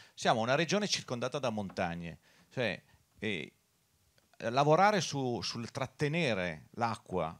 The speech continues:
in mon-, in alto, in montagna, è una cosa che si può fare semplicemente, lo stiamo facendo troppo poco. Si parla di siccità. Mi ha colpito un numero. In Italia cadono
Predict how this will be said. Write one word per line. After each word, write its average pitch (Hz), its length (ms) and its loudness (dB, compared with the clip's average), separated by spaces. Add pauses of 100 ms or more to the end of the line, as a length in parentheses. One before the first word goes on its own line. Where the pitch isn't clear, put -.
(140)
in 113 160 -8
mon-, 110 200 -6
in 117 160 -2
alto, 104 320 -2
in 98 60 -6
montagna, 95 460 -4
è 80 60 -4
una 143 180 -4
cosa 185 220 -6
che - 80 -12
si 120 100 -6
può 233 120 -6
fare 104 200 -2
semplicemente, 156 760 -4
lo - 60 -8
stiamo 104 200 -6
facendo 131 320 -6
troppo - 240 -10
poco. 87 460 0 (680)
Si - 160 -10
parla 160 220 4
di 160 100 -2
siccità. 98 640 -2 (400)
Mi 143 120 -4
ha 160 60 -2
colpito 170 360 0
un 139 120 4
numero. 90 480 0
In 147 160 -6
Italia 196 380 2
cadono 104 640 2